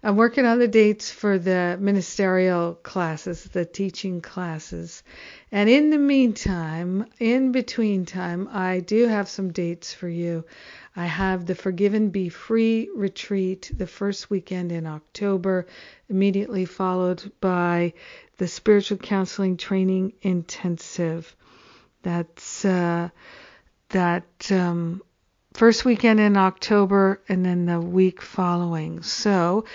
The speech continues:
these events are now available for registration.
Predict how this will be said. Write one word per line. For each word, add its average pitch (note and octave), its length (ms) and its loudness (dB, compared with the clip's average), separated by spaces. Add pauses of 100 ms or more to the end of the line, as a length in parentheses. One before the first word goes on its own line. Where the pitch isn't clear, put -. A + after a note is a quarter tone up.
(300)
these G#3+ 460 4
events G3+ 600 0
are G3 140 2
now G3 420 4
available G3 580 2
for - 220 -4
registration. F3+ 920 -4